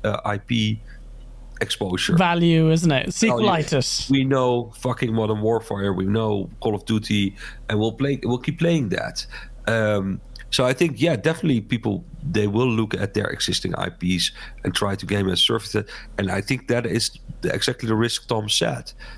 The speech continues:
Speaker 1: You will, you have the risk of launching a bad game as service title and then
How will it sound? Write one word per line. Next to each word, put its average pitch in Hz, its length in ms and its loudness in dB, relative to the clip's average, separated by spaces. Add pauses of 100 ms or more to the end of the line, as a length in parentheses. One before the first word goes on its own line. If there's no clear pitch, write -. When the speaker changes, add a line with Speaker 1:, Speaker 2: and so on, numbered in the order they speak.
(300)
Speaker 1:
You 104 220 2
will, 107 460 4 (320)
you 107 160 2
have 120 240 2
the 120 80 -2
risk 120 240 0
of - 340 -4
launching 113 320 0
a 92 60 0
bad 131 480 2
game 127 220 0
as 120 80 -2
service 120 280 -2
title 107 400 -2 (320)
and 101 160 0
then 98 300 0